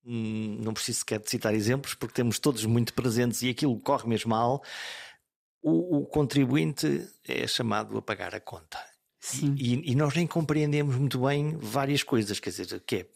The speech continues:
Speaker 1: porque, porque é que temos que pagar, porque é que não pode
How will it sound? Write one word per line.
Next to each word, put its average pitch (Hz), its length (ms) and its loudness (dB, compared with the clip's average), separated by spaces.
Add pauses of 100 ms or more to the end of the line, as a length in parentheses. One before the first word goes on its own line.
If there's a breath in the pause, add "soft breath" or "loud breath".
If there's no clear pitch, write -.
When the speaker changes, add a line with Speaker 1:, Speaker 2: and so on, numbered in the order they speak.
(140)
Speaker 1:
porque, - 460 -6
porque 113 260 -2
é 104 40 2
que - 100 -12
temos 107 220 0
que - 80 -8
pagar, 151 520 0 (380 loud breath)
porque 143 180 0
é 147 40 2
que - 80 -4
não 135 100 2
pode 123 200 0